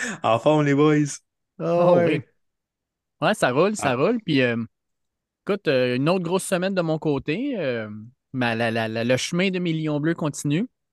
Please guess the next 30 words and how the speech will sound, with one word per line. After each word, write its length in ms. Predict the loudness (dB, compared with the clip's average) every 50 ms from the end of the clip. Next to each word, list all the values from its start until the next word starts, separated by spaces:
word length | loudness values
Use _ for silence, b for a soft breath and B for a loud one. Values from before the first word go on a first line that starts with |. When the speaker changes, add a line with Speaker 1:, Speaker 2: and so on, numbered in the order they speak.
| _ _ _ _ _ _ _ _ _ -4
Speaker 3:
Une 80 | -2
autre 160 | 0 0 0
victoire, 480 | 0 -2 -2 0 2 2 2 2 2 2
euh, 240 | 2 2 2 0 -2 -6 -10 _ _ _ _ _ _ _ _ _ _ _ _
qui 100 | -6 -4
m'a 140 | -2 -2 -2
arraché, 520 | -2 -2 -2 -4 -4 -6 -8 -6 -4 -4 -2
euh, 240 | -2 -2 -2 -4 -4 -8 -10 -14
jusqu'aux 320 | -16 -18 -12 -6 -2 -2 0
dernières 340 | 2 0 0 0 -2 -4
secondes 380 | -2 -2 -2 0 0 0 -2 -2
pratiquement. 460 | -2 -2 -4 -4 -4 -6 -6 -6 -6 -4
Puis 200 | -2 -2 -2 B B B B B B B B B B _ _ _ -2
on 100 | -2 0
s'en 180 | 2 4 4
va 160 | 4 4 4 4
jouer 260 | 4 2 0 0 0
contre 220 | 0 0 -2 0 -2
les 240 | -4 -4 -4 -4 -4
gros, 400 | -4 -4 -2 0 0 0 0 0
mauvais 680 | 0 0 0 0 0 0 -2 -4 -4 -6 -6 -8 -10 -12 _ _ _ 2
forty-niners. 1120 | 4 4 4 4 2 -2 -2 -4 -4 -4 -4 -4 -2 -2 -2 -2 -2 -4 -6 -8 -10 -14 _ _ _ _ _ _ _ _ _ _ _ _ -6
Euh, 560 | -4 -4 -4 -4 -4 -6 -6 -8 -8 -10 -12 -14 -18 -20 -20 -20
j'ai 160 | -10 -4 0 0
hâte 120 | 2 2
de 60 | 2
voir 180 | 2 2 0 -2
ce 100 | -2 -2
match-là. 640 | -2 -2 -2 -2 -4 -2 -2 0 0 0 -2 -2 -2
Euh, 480 | -2 0 0 0 0 -2 -4 -6 -8